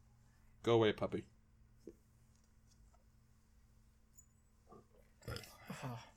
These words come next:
Speaker 1: Dealing with the puppy right now. <laughs>
Speaker 2: He all came back.
Speaker 1: But, uh, on the first mission that Lester gives you, you, like, have to steal from, like, a deposit box. Can't scoot back any further.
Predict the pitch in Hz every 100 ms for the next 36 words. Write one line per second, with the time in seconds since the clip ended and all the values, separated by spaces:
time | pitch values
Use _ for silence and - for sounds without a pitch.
0 | - - 107 98 90 - 92 85 87 87
1 | 90 131 - - - 247 170 - - -
2 | - - 151 131 - 135 127 127 135 -
3 | - - - - - - - 104 98 92
4 | 90 87 - - - - - - - -
5 | - - 120 127 117 - 156 151 - -
6 | 117 107 110 113 139 139 143 - - -
7 | 113 101 110 117 - 120 120 113 117 127
8 | 117 - - - - - - - - -
9 | - - - - 107 110 - 110 - 110
10 | 98 - 110 104 107 98 92 87 - -
11 | - - 90 101 98 113 113 120 127 -
12 | - - - - - - - - - -
13 | - - - - - - - - - 92
14 | 92 90 - 92 87 90